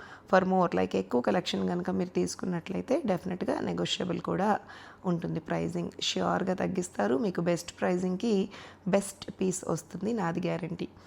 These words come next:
ఇది చూసారండి? ఆ, నా, నాకు నా ఫేవరెట్ సెట్ ఇదేనండి వీడియోలో. ఇది ఇప్పుడు మీరు చూస్తున్న సెట్ అదిరిపోయింది.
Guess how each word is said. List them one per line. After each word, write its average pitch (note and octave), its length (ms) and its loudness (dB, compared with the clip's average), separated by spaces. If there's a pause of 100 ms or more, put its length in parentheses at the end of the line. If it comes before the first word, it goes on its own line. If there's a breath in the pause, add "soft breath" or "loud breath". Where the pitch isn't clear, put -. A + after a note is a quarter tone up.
(320 loud breath)
ఇది G#3 200 0
చూసారండి? G3 800 4
ఆ, G#3 60 4 (480)
నా, G3 320 4 (100)
నాకు G3+ 400 4
నా G3+ 140 4
ఫేవరెట్ G3 480 2
సెట్ F#3+ 300 0
ఇదేనండి F3 500 2
వీడియోలో. E3+ 560 2
ఇది F3 140 2
ఇప్పుడు F3 200 0
మీరు F#3 260 2
చూస్తున్న F3+ 300 -2
సెట్ E3+ 260 -4
అదిరిపోయింది. F3+ 640 0